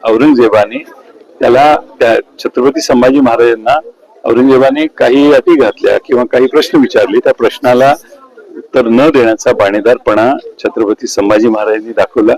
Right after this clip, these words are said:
फार मोठ्या प्रमाणामध्ये त्यांचा अनन्वित छळ याच किल्ल्यावर झाला. तो कवी कलशांच्या समोर झाला, कवी कलशांचाही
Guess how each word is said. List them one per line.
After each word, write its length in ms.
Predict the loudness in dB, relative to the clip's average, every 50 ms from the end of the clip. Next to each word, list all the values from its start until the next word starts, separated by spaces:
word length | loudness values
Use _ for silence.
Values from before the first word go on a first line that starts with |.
| -4 _ _ _ -20 -20 -20 -20 _ -6 -2
फार 120 | -2 0
मोठ्या 340 | 0 0 -2 -2 -2 -2 0
प्रमाणामध्ये 580 | 0 0 0 2 0 0 -2 -4 -4 -6 -6 -2
त्यांचा 340 | -2 -2 -2 0 -2 -2 0
अनन्वित 420 | 0 2 2 4 4 2 0 -2
छळ 220 | -4 -2 0 2 2 2
याच 320 | 2 2 2 0 0 -2
किल्ल्यावर 460 | -4 -6 -2 0 0 2 2 0 0
झाला. 240 | -2 -4 -8 -12 -16 -20 _ _ _ _ _ _ -20 -8
तो 160 | -4 -2 -2
कवी 260 | 0 0 0 0 0
कलशांच्या 680 | 0 0 0 2 2 0 0 0 -2 -2 0 -2 -2 -2
समोर 300 | -2 0 0 0 0 0
झाला, 280 | 0 0 0 0 0 0 0
कवी 200 | 0 0 0 0
कलशांचाही 840 | 0 0 0 0 0 0 0 0 0 0 0 2 2 4 2 2